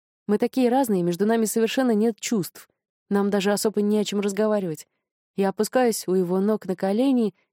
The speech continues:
и, убедившись, что бортик балкона надежно защищает от любопытных взглядов, снимаю лямки платья. Белья на мне нет, поэтому ткань оголяет грудь. Кожа тут же покрывается мурашками.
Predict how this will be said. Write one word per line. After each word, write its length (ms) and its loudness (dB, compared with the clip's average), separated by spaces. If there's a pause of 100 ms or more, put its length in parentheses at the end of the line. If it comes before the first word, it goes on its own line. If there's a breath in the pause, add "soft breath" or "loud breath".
и, 100 -2
убедившись, 600 -2
что 200 -4
бортик 300 -4
балкона 420 0
надежно 460 0
защищает 600 -2
от 160 -10
любопытных 500 -2
взглядов, 480 -2 (340)
снимаю 440 2
лямки 320 0
платья. 460 -4 (600)
Белья 360 2
на 100 0
мне 180 0
нет, 400 -2
поэтому 340 -2
ткань 300 -2
оголяет 360 0
грудь. 320 -4 (580)
Кожа 320 0
тут 200 -4
же 80 0
покрывается 560 -2
мурашками. 580 -2